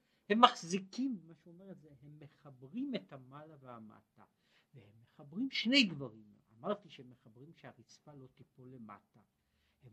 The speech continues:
עושים גם דבר אחר, שהתקרה לא תעוף למעלה, כן? מפני שזו בעיה, זוהי סכנה נוספת שיכולה להיות, התקרה תתעופף לה.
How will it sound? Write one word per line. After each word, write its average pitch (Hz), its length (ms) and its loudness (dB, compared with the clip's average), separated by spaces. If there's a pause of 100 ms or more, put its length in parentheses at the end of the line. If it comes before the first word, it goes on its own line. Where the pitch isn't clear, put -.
(120)
עושים 175 280 -16
גם 127 180 -18
דבר 127 360 -20
אחר, 233 400 6 (200)
שהתקרה - 640 -18
לא 151 220 -12
תעוף - 360 -10
למעלה, 151 500 6 (840)
כן? 143 180 -6 (320)
מפני 147 100 -2
שזו 131 320 2
בעיה, 175 380 12
זוהי 165 220 4
סכנה 160 500 4
נוספת 175 880 10 (260)
שיכולה 160 720 12
להיות, 123 280 -2 (120)
התקרה 196 640 -6 (120)
תתעופף 214 600 -6
לה. - 480 8